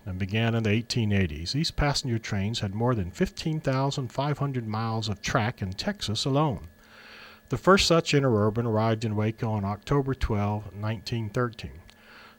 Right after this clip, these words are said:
Dorothy Scarborough was teaching at Baylor at the time, and she doubtless joined the throngs of Wacoans who rode the shiny new trains just about everywhere.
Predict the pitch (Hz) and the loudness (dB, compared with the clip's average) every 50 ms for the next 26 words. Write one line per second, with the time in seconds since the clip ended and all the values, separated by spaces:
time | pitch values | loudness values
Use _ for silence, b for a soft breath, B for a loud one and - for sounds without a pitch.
0 | B B - 127 131 127 - 127 110 - - - 135 131 127 117 104 104 101 110 | B B 4 4 4 4 4 2 2 2 2 4 6 6 6 6 4 2 2 2
1 | 107 101 98 - - 151 143 - - 120 107 87 101 135 151 139 110 101 101 - | 2 0 -2 -2 0 0 0 2 0 -2 -2 -2 0 0 2 2 2 0 0 -2
2 | - - - 110 101 107 120 123 113 101 - 143 131 107 107 120 127 135 120 113 | -4 -6 -4 -2 -2 -2 -2 -2 -2 -2 0 -2 0 0 2 2 2 2 2 0
3 | 120 117 113 - - - 131 135 143 156 156 151 143 143 - - 139 131 131 139 | 0 0 -2 -2 0 0 2 2 2 2 0 0 -2 -2 -2 0 0 2 2 2
4 | 143 139 135 - 147 131 127 135 135 139 139 - 123 101 90 92 98 107 - 113 | 0 0 0 0 0 2 4 4 2 2 2 0 0 0 2 0 -2 -2 -2 -2
5 | 104 95 107 110 113 117 110 107 107 107 - - - - - 104 107 110 113 113 | -2 0 2 2 2 2 0 -2 -2 -2 -2 0 -2 -2 -2 -2 -2 -2 -2 -2
6 | 110 107 110 110 107 - - 117 107 101 104 104 101 - - - 175 165 - - | -2 -2 -2 -2 -4 -4 -4 -2 -2 -2 -2 -2 -4 -4 -2 0 0 0 0 0
7 | 92 110 117 110 101 104 101 85 82 73 65 65 - | -2 0 0 0 0 0 -2 -2 -4 -6 -8 -12 -14